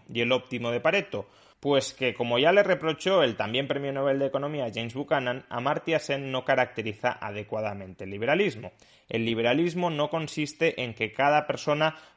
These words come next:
pueda escoger sobre estados completos del mundo. Es decir, que cada persona pueda intentar materializar sus preferencias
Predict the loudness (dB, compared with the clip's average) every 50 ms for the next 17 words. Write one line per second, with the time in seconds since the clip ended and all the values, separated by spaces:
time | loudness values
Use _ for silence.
0 | _ _ 4 4 6 6 8 8 8 8 8 4 2 0 2 2 2 2 4 6
1 | 4 4 4 2 0 -2 0 0 2 2 2 0 2 4 4 6 6 6 4 2
2 | 2 -2 -2 -2 -2 -2 -2 -2 0 0 0 2 4 2 4 4 2 0 0 0
3 | -2 -4 -6 -4 -4 0 2 2 2 2 0 2 2 0 2 6 6 8 8 8
4 | 6 4 0 -2 -2 0 0 0 0 0 2 2 4 4 4 2 2 2 2 2
5 | 0 2 4 8 8 8 8 6 2 -4 -12 -8 0 2 4 4 4 4 4 4
6 | 4 4 2 2 4 4 4 4 2 -2 -6 -4 -2 -2 -2 0 2 2 2 2
7 | 0 2 6 6 6 6 4